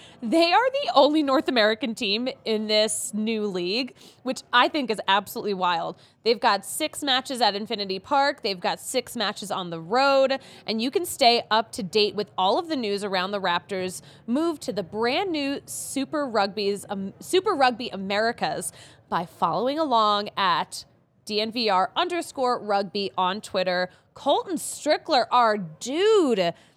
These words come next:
keeps you updated with weekly podcasts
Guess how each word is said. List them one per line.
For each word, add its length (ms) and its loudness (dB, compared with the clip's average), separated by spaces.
keeps 440 -2
you 220 0
updated 520 2
with 180 -2
weekly 480 -4
podcasts 760 0